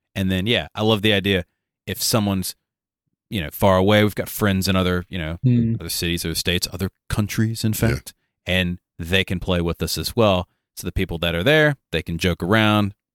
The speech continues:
Speaker 1: 'cause, you know, it's the trash talk, really,
Speaker 2: <laughs>
Speaker 1: that, that I miss
Speaker 2: Yeah.
Speaker 1: is being in the same room and talking smack and, you know, just joking around. And so I think that this is great that you can incorporate both live play and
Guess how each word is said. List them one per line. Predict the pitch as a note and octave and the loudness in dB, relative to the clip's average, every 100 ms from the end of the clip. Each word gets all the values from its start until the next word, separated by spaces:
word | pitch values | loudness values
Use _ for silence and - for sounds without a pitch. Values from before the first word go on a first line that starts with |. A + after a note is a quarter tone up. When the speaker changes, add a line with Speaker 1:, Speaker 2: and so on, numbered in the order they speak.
| _ _ _ _ _ - - _ - | _ _ _ _ _ -20 -20 _ -6
Speaker 1:
'cause, | C3+ - | -4 -2
you | |
know, | F2+ | -6
it's | E2 | -6
the | G2 | -4
trash | - A2 F#2+ | 2 2 2
talk, | - D#2+ D2 - _ | -2 -2 -4 -10 _
really, | F2 D#2 D2 - - | -6 -2 -2 -4 -10
Speaker 2:
<laughs> | - | -8
Speaker 1:
that, | E2 D2 - _ | -6 -6 -8 _
that | - D2+ | -10 -8
I | |
miss | D2+ D2+ - - - _ | -8 -6 -6 -6 -8 _
Speaker 2:
Yeah. | G#2 E2+ | -6 -4
Speaker 1:
is | D#2+ - _ | -6 -10 _
being | C3 C3 | 0 2
in | A#2 | 2
the | A2+ | 2
same | B2 A2 G#2 | 2 2 2
room | G#2 G2+ | 2 2
and | F#2+ | 2
talking | - F2 F2+ | 0 -2 -4
smack | - G2+ F#2+ F2+ | -2 0 2 0
and, | F2+ E2 F2 | -2 -4 -4
you | F#2 | -4
know, | D2+ | -4
just | E2 F2+ | -6 -6
joking | - D#2+ D#2 | -4 -4 -4
around. | D2 D2+ D#2 | -6 -6 -8
And | D#2 | -6
so | - D2+ - _ _ | -4 -4 -6 _ _
I | - | -10
think | - A#2 - | -2 -2 -2
that | F2+ | -4
this | A2 - | -2 -2
is | F2 | -4
great | - A#2 A2+ - | -2 0 0 -2
that | G#2 G2+ | -8 -4
you | G2+ | -4
can | - F2+ | -4 -6
incorporate | E2+ - C3+ G#2 G2+ - - | -4 -2 0 2 0 0 -2
both | G2 F2 | -4 -2
live | - E2 E2 - | -4 -2 -2 -6
play | - E2 D#2 - | -6 -4 -4 -4
and | A2 A2+ G2 | 0 2 0